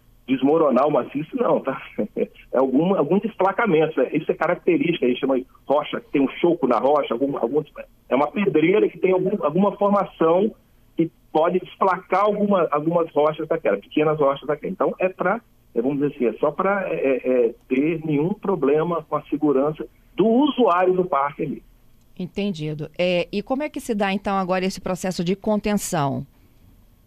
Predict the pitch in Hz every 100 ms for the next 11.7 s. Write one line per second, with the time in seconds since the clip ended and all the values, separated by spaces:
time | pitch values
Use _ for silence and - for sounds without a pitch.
0 | - 196 - - - 85 98 143 - -
1 | - 127 - 113 127 123 - 156 92 107
2 | 113 143 123 123 123 104 104 90 90 _
3 | _ _ - 151 180 151 135 - 117 101
4 | 107 117 - 92 98 104 95 90 - 107
5 | 104 104 107 104 110 - 110 107 98 131
6 | 120 117 - 123 123 110 113 107 95 101
7 | 127 - 113 127 156 _ _ _ 123 147
8 | 151 - 160 180 170 180 180 185 - 143
9 | 175 - 190 - 185 202 202 185 180 190
10 | 190 190 190 185 175 202 127 101 _ _
11 | _ - 127 151 151 156 196